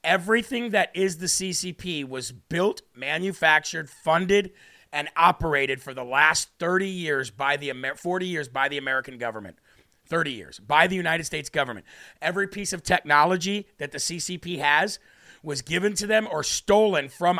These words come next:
our universities or our proprietary information. Every bit of money that these people have, the billionaires that have been created, have all been created by the United States of America. All of it. Everything that the C C P is,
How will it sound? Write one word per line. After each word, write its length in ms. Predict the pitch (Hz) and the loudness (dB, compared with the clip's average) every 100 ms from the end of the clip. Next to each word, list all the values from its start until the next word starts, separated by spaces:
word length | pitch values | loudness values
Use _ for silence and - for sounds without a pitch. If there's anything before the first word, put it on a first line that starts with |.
| 160 | 2
our 220 | 165 190 | 2 2
universities 720 | 185 185 170 175 - 156 143 | 0 -2 -2 -4 -6 -10 -8
or 140 | 139 - | -8 2
our 220 | 151 170 | 6 6
proprietary 880 | - 165 156 151 151 - 147 147 143 | 4 -10 -4 0 0 -2 -2 -2 -2
information. 760 | 143 131 135 135 131 - 95 - _ - - | -8 -12 -8 -8 -6 -8 -12 -20 _ -20 -10
Every 300 | 156 170 196 | -2 0 0
bit 180 | 147 196 | -2 -2
of 100 | 180 | -2
money 360 | 175 185 208 170 | 2 2 2 0
that 140 | 147 | -6
these 160 | 147 - | -10 -8
people 280 | 175 165 | -10 -6
have, 240 | 156 160 131 | 0 0 0
the 100 | 123 | -8
billionaires 680 | 104 185 214 214 185 160 160 | -6 0 0 0 0 0 0
that 80 | |
have 80 | 156 | -4
been 100 | 156 | -6
created, 460 | 135 156 160 139 101 - - | -8 -6 -4 -6 -8 -18 -14
have 160 | - 135 - | -12 -12 2
all 220 | 165 202 | 6 8
been 180 | 226 226 | 6 -2
created 500 | - 190 190 190 151 | -2 0 2 2 0
by 200 | 147 165 | -2 0
the 80 | 185 | -2
United 340 | 180 175 160 | -2 -2 -4
States 320 | - 160 151 | -6 -6 -6
of 80 | 151 | -12
America. 540 | 131 127 120 104 85 _ _ _ _ _ _ | -6 -2 -2 -4 -14 _ _ _ _ _ _
All 240 | 160 190 175 | 4 6 4
of 60 | |
it. 100 | 117 - _ _ _ _ _ _ | 0 -8 _ _ _ _ _ _
Everything 520 | 175 202 240 226 226 | 0 0 -2 -4 -4
that 100 | 214 | -2
the 80 | 208 | -2
C 220 | 202 208 | -2 -2
C 160 | 202 196 | -4 -6
P 280 | 190 202 | -4 -2
is, 220 | 175 135 | 0 0